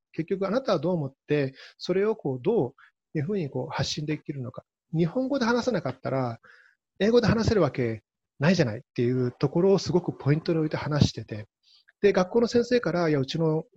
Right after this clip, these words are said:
英語の方でもいろいろ取り入れたいと思うんですけど、どういうことをしたらいいですかね？」って言ったら、別に英語のことだけじゃなくっても、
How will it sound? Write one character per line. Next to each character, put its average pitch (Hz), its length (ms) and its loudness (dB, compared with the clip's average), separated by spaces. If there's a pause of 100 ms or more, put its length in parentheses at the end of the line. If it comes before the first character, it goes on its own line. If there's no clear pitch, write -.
(120)
英 151 120 4
語 170 80 2
の 160 80 2
方 165 160 0
で 143 60 -4
も 123 100 -4
い - 20 -4
ろ 139 60 0
い - 20 -2
ろ 131 60 -4
取 131 160 -4
り 156 40 0
入 - 20 2
れ 180 60 4
た 185 80 0
い 170 60 -2
と - 80 -8
思 135 120 -4
う - 20 -6
ん 127 60 -8
で 120 60 -12
す - 100 -14
け 135 80 -4
ど、 135 160 0
ど - 440 -8
う - 20 4
い - 40 2
う - 20 0
こ 202 80 -4
と 170 120 -2
を 143 40 -2
し 135 60 -6
た 151 80 -2
ら 143 80 -2
い - 40 -2
い - 20 -6
で 131 80 -2
す - 80 -12
か 123 100 -10
ね？」 127 80 -6
っ - 20 -8
て 120 120 -16
言 - 20 -20
っ - 20 -20
た 123 80 -8
ら、 123 80 -6
別 147 220 -8
に 196 100 -2
英 247 100 4
語 269 100 0
の 262 180 0
こ - 160 -16
と 240 100 -8
だ 208 80 -2
け 180 80 -4
じ 170 80 0
ゃ 147 40 0
な 147 100 -4
く - 80 -10
っ 135 40 -8
て - 140 -16
も、 135 320 -4